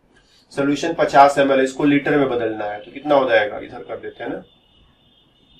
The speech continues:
Solution पचास एम एल है, पचास एम एल को एक हजार से divide कर दो, पचास बटे में एक हजार लीटर हो गया, ठीक। इसको भी ऐसे ही छोड़ दो, यहाँ पर रख लेंगे हम लोग सीधा सीधा।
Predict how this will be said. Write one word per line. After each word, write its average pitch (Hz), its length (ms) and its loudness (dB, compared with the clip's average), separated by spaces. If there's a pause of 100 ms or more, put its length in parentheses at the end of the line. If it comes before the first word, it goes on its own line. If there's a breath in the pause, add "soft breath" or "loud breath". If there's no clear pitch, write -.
(220)
Solution 131 680 -4 (1800)
पचास - 720 6
एम 131 180 -2
एल 113 180 -2
है, - 140 -16 (420)
पचास - 380 4
एम 143 100 0
एल 147 100 -2
को 147 100 -2
एक 143 200 0
हजार 131 240 0
से 139 120 -4
divide 120 420 -4
कर 120 80 -14
दो, - 200 -16 (600)
पचास 131 520 4
बटे 127 300 -6
में 143 160 -4
एक 131 360 -6
हजार 135 240 0
लीटर 120 340 -8
हो 107 100 -12
गया, 110 180 -20 (180)
ठीक। 151 160 -14
इसको 131 220 -8
भी 131 100 0
ऐसे 135 160 -4
ही 135 60 -4
छोड़ 143 200 -6
दो, 156 80 -10
यहाँ 131 180 0
पर 123 160 -8
रख 117 160 -6
लेंगे 110 240 -12
हम 110 80 -14
लोग 110 100 -14
सीधा - 240 -12
सीधा। - 220 -18